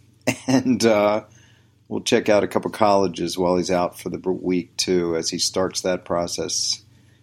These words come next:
He's a junior in high school, so I know that starts. Some kids probably have seen twenty schools by now. Some kids don't see schools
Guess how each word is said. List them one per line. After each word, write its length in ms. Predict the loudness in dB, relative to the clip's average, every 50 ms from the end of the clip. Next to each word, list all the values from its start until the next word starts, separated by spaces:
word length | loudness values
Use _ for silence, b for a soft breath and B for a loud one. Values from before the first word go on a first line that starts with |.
| b b _
He's 160 | -6 -4 -4
a 60 | -6
junior 760 | -6 -4 0 2 2 4 4 2 0 -2 -4 -8 -10 -14 -18 _ _
in 160 | -12 -12 -12
high 240 | -8 -8 -6 -6 -4
school, 360 | -4 -6 -6 -6 -10 -10 -8
so 240 | -8 -8 -6 -6 -6
I 80 | -4 -4
know 260 | -4 -4 -2 -2 -2
that 200 | -4 -4 -6 -6
starts. 460 | -6 -4 -2 0 -2 -2 0 0 2
Some 200 | 4 4 4 2
kids 260 | 4 4 2 2 2
probably 300 | 2 2 2 4 4 4
have 100 | 2 2
seen 220 | 2 2 2 2 2
twenty 260 | 0 0 -2 0 0
schools 360 | -2 -2 -2 -2 -2 -2 0
by 160 | 0 0 0
now. 180 | 2 0 0 0
Some 240 | -2 -4 -4 -4 -4
kids 240 | -4 -4 -6 -6 -4
don't 240 | -4 -4 -4 -4
see 140 | -4 -4 -2
schools 640 | -2 -4 0 0 2 2 2 0 -2 -4 -6 -6 b